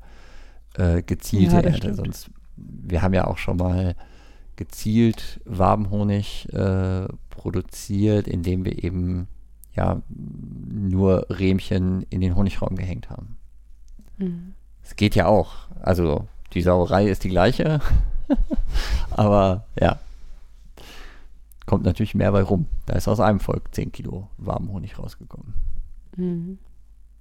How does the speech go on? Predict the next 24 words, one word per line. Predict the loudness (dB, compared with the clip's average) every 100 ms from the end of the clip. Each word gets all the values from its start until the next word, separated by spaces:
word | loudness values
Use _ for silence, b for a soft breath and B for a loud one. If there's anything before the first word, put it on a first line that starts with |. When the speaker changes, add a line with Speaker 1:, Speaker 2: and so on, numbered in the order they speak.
| -20 -20 -20 -18 -4 2
Speaker 2:
Ansonsten, | 4 4 2 2 2 4 4 2 2 0 2
äh, | 6 6 6
die | 2 0 -2 -2 -4 -4
gepflanzten | -4 2 4 4 2 2
Sonnenblumen | 4 4 4 4 4 4 4
blühen | 4 2 2 2
jetzt. | 0 -2 -10 -20 -20 -18 -10 -6 -6 -6 -12 -14 -16 -20 -20 -20 -20 -20 -20 -20 -20 -20 -20 b b b b 0
Und | 2 4 4
Speaker 1:
Naja, | 4 6 4
die | 2 2
Hälfte, | 4 4 4 2 2 2 0
die | -6 -4
nicht | 0 4 2 0
von | -8 0 2
den | 2
Schnecken | 0 -2 -2 -6
<laughs> | -4
aufgefressen | -2 -2 -4 -2 0 0 -4 -8
wurde. | -8 2 6 6 6 6 6 6 4 4 4 2 0 -6 -4 B B B B B 2
Speaker 2:
Ja, | 4 6 4
das | 2 -2
ist | -4
leider | -2 -2 -4
wahr. | -4 -6